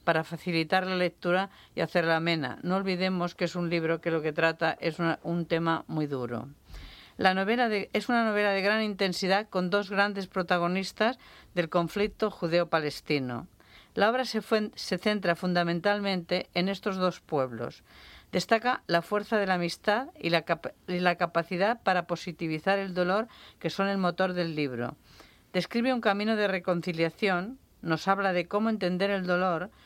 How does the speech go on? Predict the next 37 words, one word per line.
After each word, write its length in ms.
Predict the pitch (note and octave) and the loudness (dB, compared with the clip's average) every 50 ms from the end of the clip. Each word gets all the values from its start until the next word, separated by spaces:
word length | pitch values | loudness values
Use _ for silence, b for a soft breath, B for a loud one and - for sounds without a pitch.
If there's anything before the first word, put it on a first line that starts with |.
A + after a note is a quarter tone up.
| B B B B B | B B B B B
nos 160 | - E3 D3 | -8 0 2
ayuda 260 | F3 F3 F#3 G#3+ A3+ | 2 2 4 2 2
a 80 | A#3 A3+ | 2 2
ver 120 | A3 G#3+ | 2 0
el 140 | G#3 G3 F#3 | 0 -2 0
conflicto 600 | - F#3 E3+ E3 - - G3+ A3 F#3+ - - F3+ | 0 0 0 0 -2 -4 -4 -4 -4 -2 0 0
desde 240 | F3 E3+ E3 E3+ G3+ | 2 2 0 -2 -2
un 60 | G#3+ | -2
enfoque 440 | A3 G3+ F3 - F#3 F3 F#3 - F#3 | -4 -4 -2 -2 -2 -2 0 -2 -4
rico 300 | E3+ F3+ F#3+ F#3+ - A3+ | -2 -2 -4 -2 -2 -2
en 100 | A3 G#3 | -2 -2
sentimientos 880 | - - F#3+ F3+ E3 - F3 F3+ F#3+ G3+ G#3 G3+ - - F#3 G#3+ A3 B B B B B B B | -2 -2 -2 -2 -2 -2 -2 -2 -2 -2 -4 -2 -2 -2 -2 -2 -4 B B B B B B B
y 80 | - F#3 | -2 0
nos 160 | F3+ E3 F#3+ | 0 0 0
introduce 480 | F#3+ F#3 F3 F3 F#3 G3 G#3+ G#3+ A3 | 0 0 0 0 2 2 0 0 0
unas 240 | A#3 A3 G3+ G3 - | 0 0 0 -2 -4
historias 500 | F#3+ F3 - - G#3 F#3+ F#3 F3+ F3 D#3+ | -6 -6 -2 -2 0 2 2 2 0 0
reales 480 | D#3+ E3+ E3+ E3+ F3+ F#3 G#3 B3 B3+ A3+ | 0 0 2 2 2 2 0 -2 -6 -4
desconocidas 720 | - F3+ E3 - - F3 E3+ E3 - - F3+ F#3+ G#3 G3+ | -4 -4 -4 -2 -2 0 0 -2 -2 -2 0 0 0 2
para 160 | F#3+ F3 E3 | 2 2 2
la 100 | D#3+ D#3 | 2 2
mayoría 400 | D3+ D3+ D3+ D3+ D3 D3+ D#3+ E3 | 0 0 0 0 0 0 0 0
de 100 | D#3+ D3+ | 0 0
lectores. 640 | D3 D3 - - _ - B2+ A#2+ A2+ A#2 C3 C#3 - B B B B B B B B B B B B B B B B - | -2 -4 -6 -6 _ -4 -2 -2 -2 -4 -6 -8 -12 B B B B B B B B B B B B B B B B -4
Me 180 | G#3+ G#3+ G#3+ G#3 | 0 2 2 2
conmovió 500 | A3 A3 A3 A3 A3 A3 A3+ B3 C4+ C4 | 2 2 2 2 2 0 2 0 0 0
no 120 | C4 A#3+ | 0 -2
solo 300 | - - A#3 A3 A3+ A3 | 0 0 2 2 2 2
la 120 | G#3 G3 | 2 0
historia 380 | F3+ - - - F#3+ F#3+ F3+ F3 | -2 -2 -2 0 2 2 2 2
principal, 680 | - E3+ E3+ E3 D3+ - E3+ E3 - G#3 F#3+ D3 - - | 2 0 -2 -2 -2 -2 -6 0 2 2 2 2 -2 -8
o 80 | - D3 | -12 -8
sea, 220 | - - D#3+ D3+ | -4 -2 0 0
la 120 | D3+ D3+ | 0 0
de 100 | D3 D#3+ | 0 -2
ellos 300 | D#3 D3+ D3+ D3 C#3 - | -2 -2 -2 -2 -4 -2
dos, 320 | - F#3 F3 D3 - - | 0 0 0 0 -2 -6